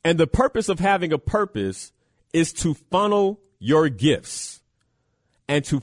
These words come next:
funnel your talents and to funnel your abilities in one direction so that you can get something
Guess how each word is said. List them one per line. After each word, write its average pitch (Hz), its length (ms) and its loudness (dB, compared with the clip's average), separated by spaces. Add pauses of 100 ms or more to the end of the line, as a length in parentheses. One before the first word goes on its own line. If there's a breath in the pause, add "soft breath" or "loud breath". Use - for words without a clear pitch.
(120)
funnel 208 560 0
your 151 160 0
talents 147 840 -4 (600)
and 143 140 -2
to 135 120 -6
funnel 208 460 0
your 185 180 2
abilities 120 840 0 (120)
in 113 300 0
one 185 180 2
direction 117 720 -2 (480)
so - 160 -2
that 131 280 -2
you 180 100 0
can 170 160 0
get 135 180 0
something 147 760 -2